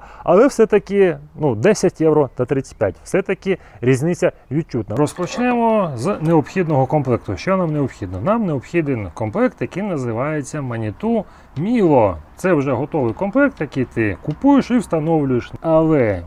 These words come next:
є варіант, який я хочу зараз спробувати. На Алішці є китайський аналог, який складається з чого? З самого комплекту, який необхідно встановити на нашу вилку. Візуально він точно такий самий, як і в Маніту Міло, можливо, навіть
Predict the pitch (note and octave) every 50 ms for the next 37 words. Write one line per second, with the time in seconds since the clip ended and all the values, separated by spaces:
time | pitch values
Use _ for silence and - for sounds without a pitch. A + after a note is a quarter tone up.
0 | F2 G2 A2+ D#3 A3 B3 B3 F#3+ B2+ A#2+ A#2 A#2+ D#3 G3+ G#3 - B2 A#2+ - C#3
1 | C#3+ B2+ - C3 B2 - C3 G#2+ A2+ A#2 A#2 A2+ - - - - A2 F#2+ F#2 F#2
2 | F#2+ F2+ - - A#2+ E3 E3+ D#3 B2+ B2+ G3+ A3+ - - - - G#3 F#3 D3 C#3
3 | C#3 B2 F#2+ - - - - - F3 F3 - F#3+ F#3+ E3+ - - E3+ D#3+ D3+ C#3+
4 | A2+ G2 G2 F#2+ - B2 D3 D#3+ - A#3 A#3+ - - F#3+ F#3 E3 D#3 D3+ C#3+ -
5 | - B2 - - C3+ A#2 G#2 G2+ - - - F3+ F3 E3+ D3+ C3+ B2 - - D#3+
6 | D#3+ - C#3+ C3 A#2+ - - A#2+ A#2 A#2 - A#2 - - C#3 D3 C#3 - - B2+
7 | G#2+ G#2+ G2+ - - - D3+ D3+ D#3+ D3 C3+ A#2+ A2 - A#2 A2+ A#2+ A#2 A2 G2+
8 | F#2+ F2+ E2+ D#2+ - - - - - - - - - - - B2+ B2+ A#2 - -
9 | G#2+ G2+ A2 A#2 B2+ C3+ - - B3 B3+ A#3+ - - - - - - - - -
10 | - C#3+ C#3 C3+ D3 B3+ C#4 C#4+ C4 G#3+ F3 F3 G3 F#3 C#3+ - - F#3 D#3 -
11 | - - - B2+ - C#3 B2+ - - F#3+ F#3+ G3 G3+ G#3 G3 E3 D#3 D3+ B2+ -
12 | - C#3 B2+ A#2+ A#2+ A#2 G#2+ A#2 A#2+ A#2+ B2+ B2 A2+ - - A2 A2 A2+ B2 C#3
13 | E3+ F#3 F#3+ G#3+ A3 G#3 - - G#2+ A2+ A#2+ A#2+ A2+ D3 D#3+ C#3+ B2+ A#2+ B2 A#2+
14 | A2+ G#2 F#2+